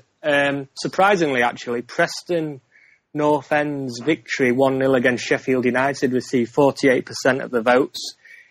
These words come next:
In second place, it was Sunderland versus Fulham with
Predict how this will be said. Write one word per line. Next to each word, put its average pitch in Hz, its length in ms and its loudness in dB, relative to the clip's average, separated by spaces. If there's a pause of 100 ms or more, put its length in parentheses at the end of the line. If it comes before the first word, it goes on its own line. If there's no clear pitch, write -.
In 131 100 -4
second 156 400 -2
place, 143 500 2
it 135 160 -4
was 131 240 0 (160)
Sunderland 151 640 2 (160)
versus 127 400 -2
Fulham 143 380 2
with 123 180 -2